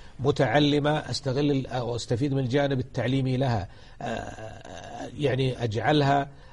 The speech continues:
أكون سكنا لها، تكون سكنا لي، أبث إليها، تبث لي، آه، أتعامل معها بال-، وفق المودة والرحمة، تتعامل معي. نعم، قد يقول القائل: "هذه أمثلة أو، أو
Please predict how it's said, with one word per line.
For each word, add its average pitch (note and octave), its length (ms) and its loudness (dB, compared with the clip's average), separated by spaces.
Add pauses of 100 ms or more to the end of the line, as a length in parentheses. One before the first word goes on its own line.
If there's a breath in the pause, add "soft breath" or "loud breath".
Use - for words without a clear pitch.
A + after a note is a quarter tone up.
أكون D3 400 2
سكنا C#3 460 2
لها، C3 340 2
تكون C3+ 440 0
سكنا C3 500 2
لي، A#2+ 380 0
أبث C3 400 0
إليها، C3+ 600 4
تبث B2 500 0
لي، A#2+ 360 2 (460 loud breath)
آه، B2+ 360 4
أتعامل D3+ 540 4
معها D3 260 2
بال-، C3+ 300 2 (100)
وفق D#3+ 320 2
المودة C3 600 4
والرحمة، B2 520 2
تتعامل B2 680 0
معي. A2+ 380 0 (340 loud breath)
نعم، C#3 380 2
قد C3 220 0
يقول C3 240 2
القائل: B2+ 360 2
"هذه B2 320 0
أمثلة B2 340 0
أو، A#2 420 0
أو A#2 260 0